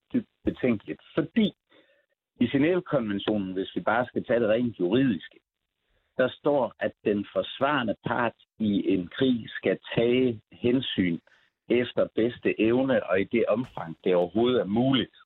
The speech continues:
Og det er jo altså ikke Ukraine, der vælger tid og sted her. Øh, de er presset til at gøre det, for at deres, øh, land overhovedet skal overleve. Øh,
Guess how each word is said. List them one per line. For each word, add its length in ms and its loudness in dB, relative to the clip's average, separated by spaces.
Og 80 2
det 120 0
er 100 4
jo 40 4
altså 220 0
ikke 220 -4
Ukraine, 480 0
der 100 -2
vælger 380 -2
tid 180 -2
og 100 -4
sted 360 0
her. 160 0
Øh, 340 4
de 80 -2
er 180 -6
presset 360 -4
til 80 2
at 120 0
gøre 240 2
det, 180 -4
for 120 0
at 80 -2
deres, 280 -12
øh, 400 0
land 300 0
overhovedet 440 0
skal 160 -6
overleve. 360 0
Øh, 260 2